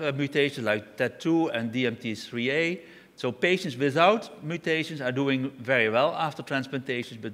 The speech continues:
the m-, more mutations you have, and especially when you have T P fifty-three p-, mutations,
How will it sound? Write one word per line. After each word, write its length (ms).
the 80
m-, 380
more 360
mutations 600
you 140
have, 320
and 100
especially 340
when 120
you 100
have 180
T 120
P 120
fifty-three 560
p-, 240
mutations, 640